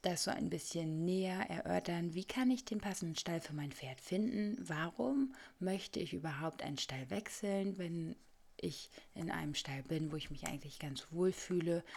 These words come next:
Also was für Faktoren gibt es für den Stallwechsel? Was sollte man bedenken? Sollte,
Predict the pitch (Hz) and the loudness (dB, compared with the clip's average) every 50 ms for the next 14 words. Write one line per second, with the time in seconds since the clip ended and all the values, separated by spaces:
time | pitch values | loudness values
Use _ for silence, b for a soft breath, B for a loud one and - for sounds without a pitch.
0 | B B B 156 139 151 156 165 - - - 156 - 156 - - - - 170 165 | B B B -4 -2 -2 0 0 -2 -2 -4 -6 -8 -10 -10 -8 -6 -2 0 0
1 | 170 165 160 156 - 202 202 - - 190 - - - 185 180 185 180 - - - | 0 0 0 0 0 -2 -2 0 -2 -2 -2 0 0 0 2 0 0 0 0 0
2 | 175 165 165 165 156 165 165 160 - - - 170 165 160 165 - B B B B | 0 0 0 0 0 0 -2 -2 -2 -4 -2 -2 0 -2 -2 -4 B B B B
3 | B B B B B B B B B B B B B - 175 165 156 - 180 170 | B B B B B B B B B B B B B 0 2 2 2 4 4 4
4 | 170 165 - 165 165 160 151 143 135 143 - 180 185 196 220 240 262 - 240 214 | 4 4 4 2 2 2 2 0 0 2 4 6 8 10 8 8 8 6 6 6
5 | 214 214 214 214 247 - 185 175 170 160 - 170 165 170 | 6 6 6 4 4 2 2 0 0 0 -2 -2 -4 -4